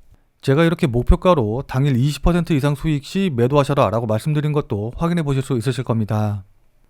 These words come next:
자, 그러니까 이분이 받으신 것과 동일한 형태의 문자, 그러니까 그날 샀다가 그날 팔 수 있는 단타 코인에 대한 정보를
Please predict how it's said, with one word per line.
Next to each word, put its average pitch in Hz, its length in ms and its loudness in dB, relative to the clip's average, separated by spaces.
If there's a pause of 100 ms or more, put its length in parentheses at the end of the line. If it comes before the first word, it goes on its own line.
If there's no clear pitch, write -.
(160)
자, - 80 -4
그러니까 165 220 0
이분이 151 280 2
받으신 143 340 -2
것과 120 460 -4
동일한 160 380 0
형태의 165 360 -2
문자, 117 460 -4 (220)
그러니까 143 260 -2
그날 151 260 2
샀다가 160 380 0
그날 147 300 -2
팔 151 200 -2
수 - 160 -8
있는 143 340 0
단타 127 340 -4
코인에 151 320 -2
대한 135 200 -2
정보를 127 500 -2